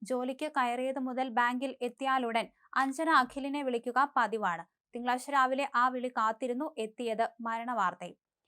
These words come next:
കല്യാണക്കുറി തയ്യാറാക്കുന്ന തിരക്കിലായിരുന്നു അഖിൽ. പ്രിന്റിംഗ് സ്ഥാപനത്തിൽ വിവാഹ ക്ഷണക്കത്ത്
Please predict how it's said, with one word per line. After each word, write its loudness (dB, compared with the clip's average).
കല്യാണക്കുറി 2
തയ്യാറാക്കുന്ന 4
തിരക്കിലായിരുന്നു 0
അഖിൽ. -6
പ്രിന്റിംഗ് -2
സ്ഥാപനത്തിൽ 2
വിവാഹ 2
ക്ഷണക്കത്ത് -4